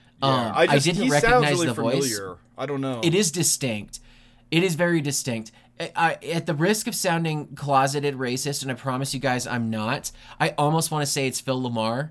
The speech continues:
Speaker 2: because Phil LaMarr does deep black men voices.
Speaker 1: I think it might be,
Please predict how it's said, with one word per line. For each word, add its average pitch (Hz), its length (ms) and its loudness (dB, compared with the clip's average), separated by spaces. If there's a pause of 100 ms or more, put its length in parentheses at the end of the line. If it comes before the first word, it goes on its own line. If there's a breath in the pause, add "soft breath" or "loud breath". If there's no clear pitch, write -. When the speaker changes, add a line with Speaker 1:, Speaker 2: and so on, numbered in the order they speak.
(300 soft breath)
Speaker 2:
because 147 280 0
Phil 147 160 2
LaMarr 143 440 0
does 131 280 2 (180)
deep 120 260 -2
black 113 280 -6
men 110 180 -6
voices. - 600 -10
Speaker 1:
I 151 60 -4
think 269 260 -4
it 320 80 0
might 254 220 0
be, 185 200 -12